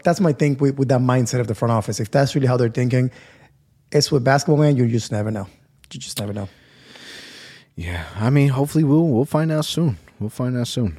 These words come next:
Speaker 2: All right, jumping into, le-, let's get back to talking about Nikola for just a moment. So Nikola returns back to Orlando, and he kind of sheds a little more, l-, he sh-, he shares a little more insight on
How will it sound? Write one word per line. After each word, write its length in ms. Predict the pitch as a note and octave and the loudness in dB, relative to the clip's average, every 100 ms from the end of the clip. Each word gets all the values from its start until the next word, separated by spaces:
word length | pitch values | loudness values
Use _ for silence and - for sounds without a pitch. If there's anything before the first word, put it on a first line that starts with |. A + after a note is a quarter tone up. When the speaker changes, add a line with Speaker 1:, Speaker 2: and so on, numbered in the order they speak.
| F2 | 0
Speaker 2:
All 80 | |
right, 200 | B2+ A2+ - | 2 2 -2
jumping 300 | - C#3+ E3 | 0 2 2
into, 640 | E3 D3 D#3+ D3 C3+ G#2 - _ | 0 2 4 4 4 0 -6 _
le-, 260 | B2 C#3+ B2 | -6 -6 -2
let's 220 | D3+ E3 | -2 0
get 100 | G#3 | 2
back 200 | G3 E3+ | 2 2
to 100 | D#3+ | 0
talking 240 | D3+ C#3 | 2 2
about 280 | A#2+ A2+ A2 | 4 2 2
Nikola 420 | F2+ G2 A2 F#2 D#2+ | 0 -2 -2 0 -2
for 140 | F2+ | -4
just 260 | D#2 D#2+ - | -6 -6 -6
a 60 | |
moment. 320 | D#2+ C#2 B1 - _ - | -6 -6 -8 -12 _ -10
So 380 | - C3 B2+ - | 2 4 4 2
Nikola 360 | C3 B2+ G#3 G3+ | -2 2 2 4
returns 360 | D#3+ - C#3+ | 2 2 0
back 180 | B2+ A#2 | 2 0
to 100 | - | 0
Orlando, 420 | A2 F#2 F2+ E2 | -2 0 -2 0
and 80 | F2+ | 0
he 160 | G#2 A2 | 0 -2
kind 260 | - D#3+ | -4 -2
of 140 | F#3 C3+ | 0 0
sheds 260 | - C3+ | 0 0
a 60 | A#2+ | -2
little 240 | A2 C3+ | 0 2
more, 400 | B2 A#2 A2 G#2+ G#2+ _ - _ | 2 4 4 2 0 _ -20 _
l-, 200 | - G2+ | -6 -6
he 200 | G2+ B2 | -4 -4
sh-, 220 | A2 - - | -2 -4 -8
he 360 | A2+ B2+ A2 G2+ _ | -6 -2 -2 -6 _
shares 340 | - - G#3+ D#3+ | -4 2 2 2
a 60 | |
little 180 | D3 D3 | 4 4
more 220 | C3 A#2+ | 4 2
insight 540 | G2+ B2+ A#2 - F#2+ F2 | 2 -2 0 2 2 2
on 420 | G2 G#2+ F#2+ F2+ | 0 0 0 -4